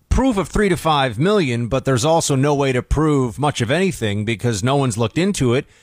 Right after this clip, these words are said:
and there are very few safeguards in place. Do I think three to five million people voted illegally in the election? Probably not. I would put my confidence in that, I, I would put my confidence in that number at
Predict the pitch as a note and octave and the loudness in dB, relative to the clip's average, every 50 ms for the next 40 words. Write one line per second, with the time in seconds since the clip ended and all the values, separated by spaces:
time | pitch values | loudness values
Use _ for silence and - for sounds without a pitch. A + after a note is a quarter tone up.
0 | _ _ - B2 B2 C3 C#3 D3 D3 C#3+ C#3+ C3+ A#2+ F#2+ A#2+ C#3+ D3+ D#3+ E3+ D#3+ | _ _ -4 -2 0 2 2 2 2 2 2 0 0 0 0 2 2 2 2 0
1 | - - D3+ D#3+ C#3 - E3+ F3+ G3+ G#3+ - - D3+ C3+ B2 A#2+ A#2+ B2+ A2+ - | -2 0 0 0 0 2 2 2 2 0 0 -2 -2 0 0 2 0 -2 -4 -6
2 | - A#2 A#2 A2 G#2+ - - A2 G2 F#2 - - - - - - - _ _ _ | -4 -2 -2 -2 -2 -2 -2 -4 -4 -6 -8 -10 -14 -14 -14 -16 -18 _ _ _
3 | _ _ _ _ _ _ _ _ _ _ _ _ _ _ _ _ _ _ _ _ | _ _ _ _ _ _ _ _ _ _ _ _ _ _ _ _ _ _ _ _
4 | _ _ _ _ _ _ _ _ _ _ _ _ _ _ _ _ _ _ _ - | _ _ _ _ _ _ _ _ _ _ _ _ _ _ _ _ _ _ _ -4
5 | C3 D#3 E3 F3 F#3 A#3 - - B3 B3 A3 - - G3+ A3 G3+ G#3 - - G3 | 0 0 2 2 2 0 0 0 -2 -2 -2 -2 -2 -2 -2 -2 -2 0 0 2
6 | F#3 F#3 F#3 D#3+ F3 F3 F3 F3 E3+ D#3 - F3 E3+ - E3 D3 A#2+ C#3 D3 D3+ | 2 2 2 2 0 0 0 0 0 0 -2 -2 -2 -2 -2 -2 0 0 0 0
7 | D3 C#3+ C#3 C#3 C#3 C3 C3+ C3+ C3+ B2+ A#2+ B2 B2+ B2+ - - - C3 A#2+ A#2 | 0 0 0 -2 -2 -2 -2 -2 -2 -2 -2 -2 -4 -4 -6 -6 -6 -4 -4 -4
8 | A#2+ A2+ - - - C#3+ D3 D#3 E3 E3+ D3 A#2 A#2 B2 B2+ G#2+ G2 F#2+ G2+ G#2 | -4 -6 -6 -8 -6 -4 -2 0 0 0 0 0 0 0 0 -2 -2 -4 -2 -2
9 | G2 F2+ D#2+ E2 - - - - - - - - _ _ _ _ _ _ _ _ | -2 -4 -6 -10 -14 -20 -20 -20 -20 -20 -20 -20 _ _ _ _ _ _ _ _
10 | _ _ _ _ _ _ _ _ _ _ _ _ _ _ _ _ _ _ _ _ | _ _ _ _ _ _ _ _ _ _ _ _ _ _ _ _ _ _ _ _
11 | _ _ _ _ _ - A2 A2+ A2 A2 G2+ - - A#2+ - A2 A2 G#2+ G#2+ - | _ _ _ _ _ -6 -4 -2 -2 -2 -2 -2 -2 -2 -2 -2 -2 -2 -2 -2
12 | - A2+ A2 G#2+ G2+ - A#2 A2 G#2+ G2 - G#2+ G#2 G#2+ G#2 G#2 - - - A2 | -2 -2 -2 -2 -4 -4 -4 -4 -4 -4 -4 -4 -4 -2 -4 -4 -6 -8 -10 -10
13 | - - C#3 C#3 C3+ A#2 C3+ C3 A#2+ B2 A2+ - B2+ A#2+ G#2+ A#2+ A#2+ G#2+ - A#2 | -6 -2 -2 0 0 0 0 -2 -2 -2 -2 -2 -2 -2 -2 -2 -4 -4 -2 -2
14 | A#2 A2+ F#2 G#2 A2+ A2+ A2 A2+ A2+ G#2+ G2 F#2+ F2 | -2 -2 -2 -2 -2 -2 0 0 0 -2 -2 -4 -6